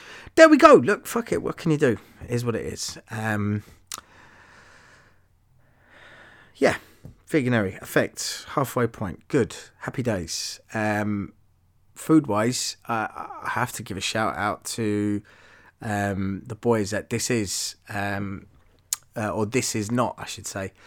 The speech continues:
'cause their, their This Is Not products are probably some of the best, um, that I've had, uh, so far. Uh, I really loved the, uh, bacon. Bacon was awesome, um,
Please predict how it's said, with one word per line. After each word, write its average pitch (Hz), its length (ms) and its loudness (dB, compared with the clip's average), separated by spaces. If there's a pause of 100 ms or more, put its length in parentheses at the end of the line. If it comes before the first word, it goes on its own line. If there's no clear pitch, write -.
(260)
'cause 107 240 -4
their, 117 400 0 (140)
their 120 340 -2
This 117 340 -6
Is 104 140 -8
Not 113 260 -4 (240)
products - 600 -4 (160)
are 107 100 -8
probably 107 380 -2
some - 180 -6
of 98 60 -6
the 101 40 -4
best, 110 400 -6 (120)
um, 101 480 -2 (960)
that - 120 -4
I've 107 200 0
had, - 280 -10 (640)
uh, 104 260 -4
so 101 280 0
far. 110 540 -4
Uh, 98 320 -6
I - 100 -10
really 110 420 2
loved 107 420 -2
the, 101 540 -2 (640)
uh, 110 200 -6
bacon. 113 480 0 (580)
Bacon 113 340 0
was 101 140 -4
awesome, 101 420 -2 (380)
um, 110 600 -8